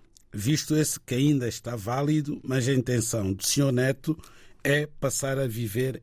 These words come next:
em Portugal. E fez a manifestação de interesse, que é uma modalidade que permite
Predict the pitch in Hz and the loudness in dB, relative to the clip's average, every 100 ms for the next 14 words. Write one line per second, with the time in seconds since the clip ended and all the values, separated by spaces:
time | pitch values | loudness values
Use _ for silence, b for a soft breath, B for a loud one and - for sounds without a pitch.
0 | - 135 110 123 - 139 110 92 b b | -4 -4 -4 -8 -4 0 0 -2 b b
1 | b b b b - - 143 151 - - | b b b b -12 0 4 4 2 -4
2 | - - 139 127 - - - 120 123 120 | -14 -2 0 0 -2 -8 -2 2 4 2
3 | - 120 - 117 117 113 107 110 135 156 | -2 -4 -4 -2 0 2 2 2 4 2
4 | 170 - 147 - - - - - 113 117 | 2 -4 -6 -6 -10 -20 -20 -8 0 2
5 | 117 123 131 180 160 147 131 120 127 123 | 4 4 4 4 4 0 0 -2 -2 -4
6 | 98 85 b b b b b b b 143 | -6 -12 b b b b b b b -2
7 | 123 143 151 151 120 | 2 4 4 4 0